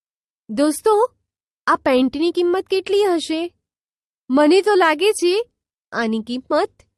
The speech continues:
એકસો રૂપિયા થશે. હવે આ રંગ કરવાના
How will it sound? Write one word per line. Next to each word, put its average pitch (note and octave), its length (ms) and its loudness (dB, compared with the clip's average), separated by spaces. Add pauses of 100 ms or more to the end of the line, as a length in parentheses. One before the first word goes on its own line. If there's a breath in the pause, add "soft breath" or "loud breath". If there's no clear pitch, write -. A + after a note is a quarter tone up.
(260)
એકસો - 460 -2
રૂપિયા A#3 380 -2
થશે. F3 480 -12 (1080)
હવે C#4+ 340 0 (380)
આ A#3+ 140 2
રંગ A#3+ 320 0
કરવાના E4 680 0